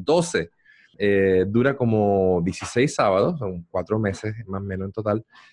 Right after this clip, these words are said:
eh, dependiendo si hay fin de semana de por medio largo, bueno, eso, entonces se aplaza y todo. Y es muy entretenido, vamos en el grupo número veintitrés, vamos a abrir el grupo veintitrés para marzo, ojalá, del dos mil diecinueve.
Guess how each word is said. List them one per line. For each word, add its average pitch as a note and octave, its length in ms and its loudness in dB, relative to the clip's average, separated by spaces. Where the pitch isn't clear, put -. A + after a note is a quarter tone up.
eh, G2+ 320 2
dependiendo A2 520 2
si A2 180 -2
hay G2+ 220 4
fin G2+ 220 -2
de F#2 40 -2
semana F#2+ 260 0
de F#2 80 2
por F2 140 0
medio F#2 300 2
largo, G#2+ 500 4
bueno, F#2 220 2
eso, E2+ 180 -8
entonces F2 240 -18
se F#2+ 80 -6
aplaza G#2 520 0
y - 20 -16
todo. F2 160 -14
Y B2 140 4
es D3+ 60 6
muy E3 200 6
entretenido, D#3 640 2
vamos C3+ 260 2
en D3 60 2
el C#3 80 4
grupo C#3 400 4
número B2 420 2
veintitrés, F#2 2500 -4
vamos G#2+ 300 0
a F#2+ 220 0
abrir G2 380 -2
el G2 120 0
grupo G2+ 340 2
veintitrés G2 460 -2
para F2+ 220 -2
marzo, G#2+ 380 -4
ojalá, A2 260 -2
del G#2 160 2
dos F2+ 100 -6
mil F#2 160 -12
diecinueve. F#2 460 -12